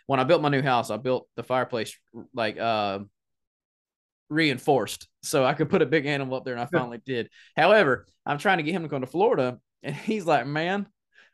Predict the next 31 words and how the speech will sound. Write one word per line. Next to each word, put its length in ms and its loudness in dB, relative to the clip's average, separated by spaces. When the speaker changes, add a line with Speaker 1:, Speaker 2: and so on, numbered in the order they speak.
Speaker 1:
I 140 0
just 200 -8
don't 240 -6
think 180 -4
I 120 2
can 180 -8
do 200 2
it 140 -2
'cause 180 -2
I 80 -2
have 120 -4
a 40 -6
big, 280 -4
uh, 200 -4
party 340 -2
every 180 -4
year 120 -6
for 120 -10
the 60 -10
Fourth 200 -12
of 40 -20
July. 320 -4
It's, 140 -14
like, 100 -10
my 100 -10
favorite 300 -6
Speaker 2:
Mm-hmm. 80 -4
Speaker 1:
holiday." 460 -6
And 100 -6
he 140 0
just, 320 -2